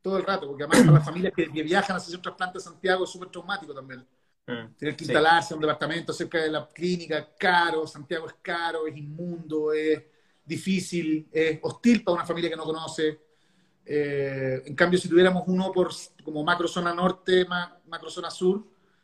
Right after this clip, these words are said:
Speaker 1: eh, en cada lugar sería mucho mejor para los niños y para la
Speaker 2: Mm.
Speaker 1: familia.
Speaker 2: Sí, de eso estamos haciendo pequeños aportes. Ahora, hace poco ya estamos tratando de abrir nuestra red privada de oncología acá en, en Concepción, en la Clínica Sanatorio Alemán. Así que ahí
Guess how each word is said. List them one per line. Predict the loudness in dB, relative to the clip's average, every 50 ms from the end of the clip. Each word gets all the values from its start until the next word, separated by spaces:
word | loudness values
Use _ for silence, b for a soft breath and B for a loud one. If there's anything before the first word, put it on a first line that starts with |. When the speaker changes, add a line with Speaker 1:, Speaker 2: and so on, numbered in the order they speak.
| _ _ _ _
Speaker 1:
eh, | -6 -2 -2 0 0 0 -2 -2 -4 -6
en | -4
cada | 0 2 2 2
lugar | 2 0 0 2 2 2 2 0
sería | -8 -10 -8 -6 -6 -6
mucho | -8 -10 -14 -12 -14
mejor | -8 -8 -8 -6 -4
para | -4 -4 -2
los | -2
niños | -4 -6 -8 -10 _ _ _ _
y | -4
para | -2 0 2
la | 2
Speaker 2:
Mm. |
Speaker 1:
familia. | 2 2 0 0 -4 -6 -8 -14 _ _ _ _ _ _ _ _ _ _
Speaker 2:
Sí, | -2 -2 4
de | 8 8 8
eso | 10 8 4
estamos | 8 10 10 10 10 6
haciendo | 4 4 0 -2 -2 2 2
pequeños | 2 4 4 4 6 6 6
aportes. | 6 4 2 -2 -2 -4 -4 0 2
Ahora, | 4 6 6 8 8 8 6 6
hace | 2 0 -2 -4
poco | -4 -4 0 0 0 0 2
ya | 2 2 2
estamos | 0 0 -2 -2 -2 -2 -2
tratando | -4 -2 0 0 -2 2 0
de | 0
abrir | 0 0 -4 -4 -4
nuestra | -4 -6 -2 2 2 2
red | 2 0 -2 -2 -4 -10 -20 _
privada | _ -6 -6 -2 0 2 4 4 4 4 2 0 2
de | 2 2 2 2 2 0 0 0 -2 -2 -4 -4 -6
oncología | -6 -8 -4 -2 -2 -2 -2 -2 0 0 2 2
acá | 2 4 4 4 6 4 2
en, | 0 0 -2 -2 -6 -14 b b b b b b b
en | -8 -4
Concepción, | 2 2 2 2 2 -2 2 6 6 6 6 6
en | 4
la | 2 4
Clínica | 6 6 6 6 6 4
Sanatorio | 4 4 0 0 2 2 2 2
Alemán. | 2 4 4 4 4 4 2
Así | -4 -6 -2
que | 0 2
ahí | 2 4 4 2 0